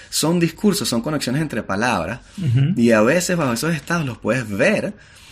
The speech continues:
Speaker 1: y los puedes cambiar y te das cuenta que son, bueno, que se sostienen en creencias, ¿no?
Speaker 2: Ujú.
Speaker 1: Este, el poder, por ejemplo, se sostiene en creencias. El
Speaker 2: Ujú.
Speaker 1: presidente es presidente solamente porque creemos que es presidente.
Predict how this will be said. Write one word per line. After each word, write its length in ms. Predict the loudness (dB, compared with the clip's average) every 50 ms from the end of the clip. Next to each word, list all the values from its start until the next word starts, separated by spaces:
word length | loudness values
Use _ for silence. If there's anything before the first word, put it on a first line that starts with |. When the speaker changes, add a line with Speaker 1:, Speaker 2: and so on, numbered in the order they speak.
| -20 -20 -20 -18 _ -2
Speaker 1:
y 100 | 0 0
los 140 | 0 0 -2
puedes 280 | 0 0 0 0 0
cambiar 560 | -2 -2 -2 0 0 0 2 2 2 2 0
y 60 | 0 -2
te 100 | 0 0
das 160 | -2 -2 -2 -2
cuenta 420 | 0 0 2 2 0 0 -2 -2
que 100 | -2 -2
son, 520 | -2 -2 0 0 0 2 2 2 0 0 -2 -6 -16 -20 -20 -20 -12 -2
bueno, 140 | 0 2 2 2
que 60 | 2
se 100 | 0 0
sostienen 560 | -2 -4 -4 0 0 2 2 2 2 0 0
en 160 | 0 0 0 2
creencias, 680 | 2 2 2 4 2 2 2 0 0 -2 -4 -4 -4 -2
¿no? 220 | -2 -2 -4 -6 -14 -20 -18 -8 -2
Speaker 2:
Ujú. 200 | 0 2 2 2 2 2
Speaker 1:
Este, 580 | 0 -2 -2 -2 0 2 2 2 2 2 0 0
el 120 | 0 0
poder, 400 | 2 2 4 6 6 4 4 4
por 100 | 2 2
ejemplo, 240 | 2 2 0 0 0
se 80 | 0 0
sostiene 300 | -2 -2 0 0 0 0
en 60 | 2
creencias. 640 | 2 2 4 4 4 2 0 -2 -6 -8 -10 -12 -14 -18 -20 -16 -6 -2
El 80 | 0
Speaker 2:
Ujú. 80 | 2 2
Speaker 1:
presidente 380 | 2 2 2 2 0 0 0 -2
es 40 | -2
presidente 520 | -2 -2 0 0 2 2 2 2 0 -2
solamente 360 | -2 0 0 2 2 0 0
porque 220 | -2 -2 -2 -2 2
creemos 340 | 2 2 4 4 2 2 0
que 60 | -2
es 60 | -4
presidente. 520 | -4 -4 -4 0 2 2 2 2 -2 -4